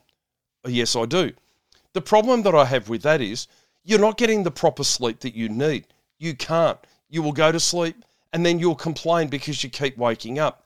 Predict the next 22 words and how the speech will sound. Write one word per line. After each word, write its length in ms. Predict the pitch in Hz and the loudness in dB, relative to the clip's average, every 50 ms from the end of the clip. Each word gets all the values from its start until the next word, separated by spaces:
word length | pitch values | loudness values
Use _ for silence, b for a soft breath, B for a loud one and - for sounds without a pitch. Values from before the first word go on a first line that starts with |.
| - | -8
And 140 | 131 147 151 | -6 -4 -2
that's 220 | 156 143 - - | -2 -2 -4 -8
the 100 | - 151 | -10 -10
caffeine 680 | - - - 151 147 - - 147 143 131 110 95 135 - B B B B B B B | -10 -4 -2 -2 -2 -2 -2 -4 -2 -2 -2 -4 -6 -10 B B B B B B B
activating 680 | 151 156 - - 180 151 131 143 120 117 113 123 131 - - | 0 0 0 -2 -6 -2 0 2 2 2 0 -2 -6 -6 -4
in 220 | 143 131 120 117 | -4 -2 -2 -2
the 80 | 117 98 | -4 -4
brain. 440 | - 143 151 156 147 123 95 80 - _ _ - | -2 0 2 4 4 2 0 -4 -10 _ _ -6
Remember, 500 | 156 165 165 165 180 185 170 139 98 - b b b b b b | -2 -2 2 2 2 2 2 0 -4 -6 b b b b b b
caffeine 440 | - 185 196 - - 214 196 170 | 0 0 0 2 2 0 0 2
takes 500 | 139 - 151 156 135 120 147 - - - - b b b b b b b _ | 0 -2 0 0 0 0 0 -2 -6 -8 -8 b b b b b b b _
approximately 460 | - 208 208 208 - 208 175 170 160 | 2 2 4 4 2 -4 -4 -4 -4
twenty 320 | 135 - - 185 180 180 180 | -4 -2 -2 0 0 0 0
to 100 | 156 160 | -2 -2
thirty 340 | 147 - 170 160 151 139 135 | -2 -2 -2 -2 0 0 0
minutes 360 | 131 139 135 135 131 - - - | 0 0 0 0 0 -4 -4 -4
to 100 | - 139 | -4 -2
run 260 | 117 135 135 135 131 | 2 2 2 2 2
through 220 | - - 139 123 | -2 -4 -4 -2
the 80 | 110 113 | -2 0
large 320 | 117 123 123 123 117 - | 2 4 4 4 2 0
intestine 640 | 117 104 - 123 117 113 - - 117 107 113 147 208 | -4 -4 -2 -2 -2 -2 -4 -4 -4 -2 -2 -4 -4